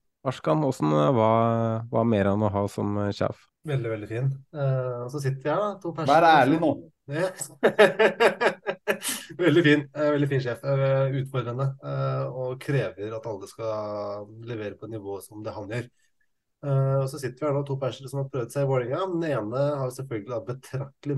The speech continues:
Speaker 2: mer å se tilbake på. Eh, det har bygget opp, eh, de kommersielle inntektene til klubben, stein for stein. Hentet den ene hovedpartneren etter den andre,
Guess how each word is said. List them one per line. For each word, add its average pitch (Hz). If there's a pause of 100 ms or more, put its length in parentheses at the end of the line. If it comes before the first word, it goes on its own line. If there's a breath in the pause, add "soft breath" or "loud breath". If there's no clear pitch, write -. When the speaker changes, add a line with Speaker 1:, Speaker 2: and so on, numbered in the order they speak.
Speaker 2:
mer 107
å 123
se 120
tilbake 135
på. 202 (760 loud breath)
Eh, 156
det 165
har 165
bygget 139
opp, -
eh, 147
de 139
kommersielle 135
inntektene -
til -
klubben, 160 (120)
stein -
for 135
stein. 135 (300)
Hentet 139
den 139
ene 110
hovedpartneren 107
etter -
den 117
andre, 104